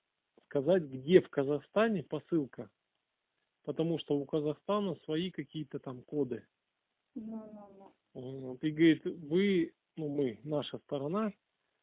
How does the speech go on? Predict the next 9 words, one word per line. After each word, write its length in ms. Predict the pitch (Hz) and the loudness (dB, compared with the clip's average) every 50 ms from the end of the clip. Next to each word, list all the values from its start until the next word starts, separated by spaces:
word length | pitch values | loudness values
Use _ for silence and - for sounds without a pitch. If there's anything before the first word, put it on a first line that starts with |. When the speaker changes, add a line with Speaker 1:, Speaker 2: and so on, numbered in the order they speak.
| _ _ _ _ _ - | _ _ _ _ _ -8
Speaker 1:
должны 440 | 135 143 143 139 147 170 170 151 131 - | 0 2 2 2 4 4 2 2 2 4
сами 380 | 180 180 165 147 135 123 110 98 _ _ _ _ _ _ _ _ _ _ _ _ _ _ _ _ _ _ _ _ _ _ _ _ _ _ _ _ _ - 180 _ | 6 6 6 6 4 0 -2 -4 _ _ _ _ _ _ _ _ _ _ _ _ _ _ _ _ _ _ _ _ _ _ _ _ _ _ _ _ _ -20 -20 _
какую-то 440 | - 170 139 - 165 151 - - 135 | -16 -12 -4 0 0 0 0 -2 -4
программу 640 | - 156 160 156 160 190 233 269 269 254 233 220 | 0 0 0 2 4 6 6 6 6 4 2 0
установить, 680 | 208 - _ - 202 196 202 202 196 196 196 190 165 - _ _ | -4 -8 _ -8 -6 -4 -4 -2 -2 -2 -2 -2 -4 -8 _ _
которая 540 | - 147 147 - - 175 180 175 170 160 147 | -6 -6 -6 -4 -2 -2 0 0 0 0 0
даст 300 | 143 147 147 131 - - | 0 -2 -4 -4 -4 -6
возможность 680 | 139 135 127 147 156 175 175 160 156 151 139 123 - _ _ _ _ _ - - _ _ _ _ _ _ _ _ _ _ _ _ _ _ _ _ | -8 -8 -6 -6 -6 -4 -4 -4 -6 -6 -8 -10 -12 _ _ _ _ _ -20 -20 _ _ _ _ _ _ _ _ _ _ _ _ _ _ _ _
подключать, 840 | - 139 135 - _ - 143 143 127 - - 165 170 175 160 - | -12 -12 -12 -14 _ -14 -14 -12 -10 -6 -2 0 2 2 0 -2